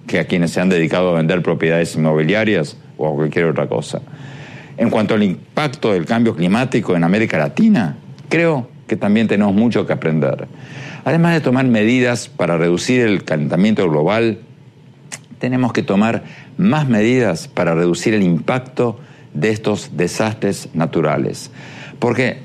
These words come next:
no puede ser que los huracanes y las inundaciones maten a cientos,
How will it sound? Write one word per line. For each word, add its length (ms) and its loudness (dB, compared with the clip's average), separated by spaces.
no 120 0
puede 240 0
ser 500 -2
que 100 -2
los 160 -2
huracanes 840 0
y 160 -2
las 240 -6
inundaciones 840 0
maten 600 0
a 120 -6
cientos, 720 -2